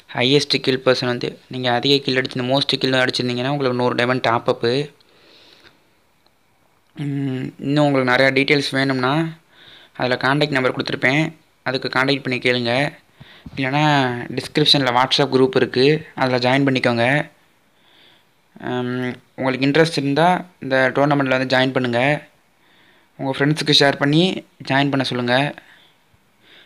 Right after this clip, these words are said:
இன்னும் நிறையா டோர்னமெண்ட்லாம் நடத்துவோம், அதுலேயும் join பண்ணுங்க. tournament வந்து point system தான்.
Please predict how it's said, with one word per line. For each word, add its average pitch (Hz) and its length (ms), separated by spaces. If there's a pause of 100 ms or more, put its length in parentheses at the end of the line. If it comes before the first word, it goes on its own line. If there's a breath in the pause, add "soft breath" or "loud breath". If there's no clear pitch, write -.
(140 soft breath)
இன்னும் 139 300
நிறையா 143 140
டோர்னமெண்ட்லாம் 143 600
நடத்துவோம், 135 580 (420)
அதுலேயும் 139 360
join 135 200
பண்ணுங்க. 131 500 (1500 soft breath)
tournament 156 540
வந்து 156 180
point 160 500
system 143 380
தான். 143 280